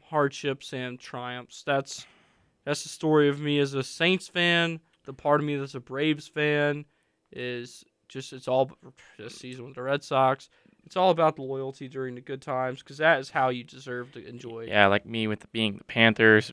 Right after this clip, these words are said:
Speaker 2: <laughs> Cubs, Hornets, Blackhawks, and, yeah, but
Speaker 1: But twenty thirteen to twenty seventeen, you were high on life.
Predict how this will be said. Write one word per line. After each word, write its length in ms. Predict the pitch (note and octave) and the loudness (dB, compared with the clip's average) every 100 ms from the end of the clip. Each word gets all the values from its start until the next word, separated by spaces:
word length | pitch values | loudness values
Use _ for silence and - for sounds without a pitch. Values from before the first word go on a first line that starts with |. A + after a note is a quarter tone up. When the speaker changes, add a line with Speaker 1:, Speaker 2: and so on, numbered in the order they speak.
| - | -2
Speaker 2:
<laughs> 260 | C#3 A2+ - | -2 -2 2
Cubs, 500 | B2 A2+ A2 A2 - - _ | 8 8 8 4 -14 -20 _
Hornets, 540 | - A2+ A2+ G#2+ - - _ _ _ - | 0 2 4 0 -6 -18 _ _ _ 2
Blackhawks, 800 | A2+ G#2+ - G#2 G2+ - - - - | 6 6 4 2 2 0 -14 -18 -18
and, 220 | A2 G#2+ - _ _ | -16 -16 -20 _ _
yeah, 180 | - - | -12 -12
but 140 | - - | -12 -2
Speaker 1:
But 200 | F#3 - | -2 -2
twenty 280 | - C#4 A#3+ | -2 0 0
thirteen 460 | - A#3+ - G#3 | 0 -2 -2 -6
to 80 | F3 | -6
twenty 260 | - G3+ F3 | -4 -4 -2
seventeen, 500 | - D#3+ F3 C3+ C3+ | -4 -4 -6 -8 -8
you 100 | F3+ | -8
were 80 | |
high 180 | D#3 C3+ | -4 -4
on 140 | C3 C#3 | -4 -6
life. 300 | E3 C3 | -10 -10